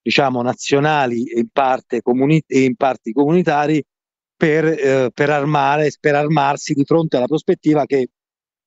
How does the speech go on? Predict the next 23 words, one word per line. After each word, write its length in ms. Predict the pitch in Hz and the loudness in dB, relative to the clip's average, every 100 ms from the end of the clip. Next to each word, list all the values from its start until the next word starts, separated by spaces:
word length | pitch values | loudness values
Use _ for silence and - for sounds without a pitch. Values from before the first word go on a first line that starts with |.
| - | -4
gli 60 | 139 | -2
americani 640 | 139 143 139 135 131 127 - _ - - _ | 2 0 2 0 0 -4 -8 _ -20 -20 _
si 140 | - 160 | 0 2
ritirano, 480 | 156 139 151 139 135 | 2 2 0 2 0
si 120 | - | 0
disimpegnano, 920 | 147 139 143 135 143 131 120 120 117 | -2 0 0 0 2 0 0 0 -2
per 160 | 113 117 | -2 -2
così 320 | - 127 127 | 0 0 -2
dire, 280 | - 131 165 | 0 2 2
e 40 | 185 | 0
quindi 400 | 147 143 143 135 - _ _ | -2 0 0 -2 -4 _ _
che 120 | - 165 | -4 0
l'Europa 540 | 160 156 156 151 151 | 0 -2 -2 -2 0
deve 260 | 139 139 131 | 0 0 0
svolgere 460 | 123 156 151 147 | 0 -2 0 -2
un 60 | 139 | 0
ruolo 280 | 139 151 147 | 2 0 -2
più 160 | - 143 | -2 -2
importante 840 | 127 156 - 135 131 127 139 127 - _ | 0 -4 0 0 0 -2 -2 -2 -6 _
a 100 | - | -4
difesa 340 | 123 139 135 131 | -2 0 0 0
dell'Ucraina. 560 | 123 123 131 110 117 | 0 0 -2 -2 0
Ora, 200 | 180 156 | 0 0